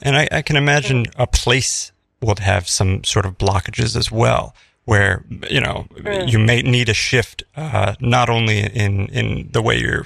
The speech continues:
Speaker 1: framing things, but a shift in location sometimes, um, that can
Speaker 2: Mm.
Speaker 1: kind of release some of those, those blockages.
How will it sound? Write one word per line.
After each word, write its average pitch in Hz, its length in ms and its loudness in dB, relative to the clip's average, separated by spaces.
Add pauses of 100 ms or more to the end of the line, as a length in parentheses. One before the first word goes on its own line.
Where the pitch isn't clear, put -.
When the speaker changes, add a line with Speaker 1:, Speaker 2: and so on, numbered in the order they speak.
Speaker 1:
framing 131 380 2
things, 107 300 0
but 110 120 -2
a 98 80 0
shift - 340 -2
in 101 100 0
location 120 580 -2
sometimes, 117 640 -2 (460)
um, 101 300 2
that 104 180 -2
can 101 140 -2
Speaker 2:
Mm. 95 220 -2
Speaker 1:
kind 117 160 2
of 107 100 -4
release 104 260 0
some 101 200 0
of 95 120 -6
those, 95 320 -4
those 92 240 -4
blockages. 110 680 -2